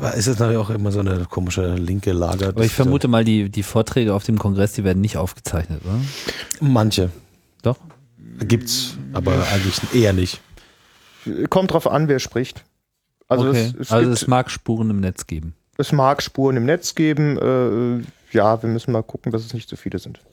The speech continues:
Speaker 3: Ja. Aber es gibt, gibt, gibt das schon manchmal. Ja. Und ich glaub, da kommt demnächst noch was, da gibt's noch so Aufzeichnungen, die, die schlummern noch bei uns.
Speaker 1: <laughs> Ein halbes Jahr später, wir sind dann relativ
Speaker 3: Ich glaub, das
Speaker 1: schnell mit der Veröffentlichung.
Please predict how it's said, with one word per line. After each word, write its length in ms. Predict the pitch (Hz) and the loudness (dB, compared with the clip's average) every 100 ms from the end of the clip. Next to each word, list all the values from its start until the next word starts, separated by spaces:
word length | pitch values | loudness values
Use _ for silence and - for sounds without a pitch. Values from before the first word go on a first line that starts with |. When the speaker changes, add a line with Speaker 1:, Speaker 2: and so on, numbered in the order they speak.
| _ | _
Speaker 3:
Ja. 200 | 95 110 _ _ | -6 -6 _ _
Aber 160 | - 139 | -2 0
es 100 | 139 | 0
gibt, 220 | 147 - - _ _ _ _ - | -4 -6 -20 _ _ _ _ -6
gibt, 400 | 131 - - - | -6 -6 -18 -8
gibt 160 | 120 - | -8 -6
das 80 | |
schon 240 | - 90 101 | -6 -6 -8
manchmal. 380 | 104 110 - 107 - | -12 -14 -16 -16 -16
Ja. 120 | 117 _ _ _ _ _ _ _ _ 135 | -18 _ _ _ _ _ _ _ _ -6
Und 80 | |
ich 80 | 123 | -2
glaub, 140 | 151 143 | 0 0
da 80 | |
kommt 240 | 139 151 151 | 0 0 0
demnächst 320 | 143 139 - | 0 -2 -2
noch 100 | 131 | 0
was, 220 | 127 127 | 0 0
da 80 | 123 | -2
gibt's 160 | 131 - | -2 -2
noch 80 | |
so 100 | 135 | 0
Aufzeichnungen, 500 | 92 139 - 131 131 | 2 2 0 -2 -2
die, 200 | 120 120 | -2 -4
die 100 | 120 | -4
schlummern 320 | 120 131 139 123 | -2 0 0 0
noch 80 | |
bei 120 | 117 110 | -2 -2
uns. 440 | 110 117 - 143 143 | -2 -4 -6 0 0
Speaker 1:
<laughs> 100 | 104 | 2
Ein 160 | 160 95 | 0 0
halbes 260 | 123 117 | 0 0
Jahr 100 | 127 | 0
später, 320 | 98 - 107 110 | -2 -4 -4 -2
wir 80 | |
sind 140 | 107 110 | -2 -2
dann 60 | 101 | 0
relativ 160 | 101 120 | 0 0
Speaker 3:
Ich 40 | |
glaub, 100 | - 170 | 0 0
das 20 | - | 2
Speaker 1:
schnell 120 | 117 | 2
mit 140 | 127 131 | 0 0
der 100 | 123 | -2
Veröffentlichung. 600 | - 143 156 165 147 | -2 -2 -2 0 -2